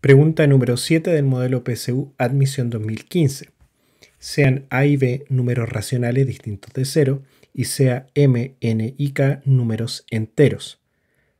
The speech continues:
¿Cuál de las siguientes afirmaciones podría ser falsa?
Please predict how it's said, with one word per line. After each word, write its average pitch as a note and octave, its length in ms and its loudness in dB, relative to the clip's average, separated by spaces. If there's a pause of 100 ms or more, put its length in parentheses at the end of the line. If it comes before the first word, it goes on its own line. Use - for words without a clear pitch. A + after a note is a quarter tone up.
(280)
¿Cuál F3+ 280 0
de F#3 80 -6
las D3 160 -2
siguientes B2+ 440 -4
afirmaciones B2+ 680 -2
podría A#2+ 720 -2
ser C3+ 380 0
falsa? C3 720 -8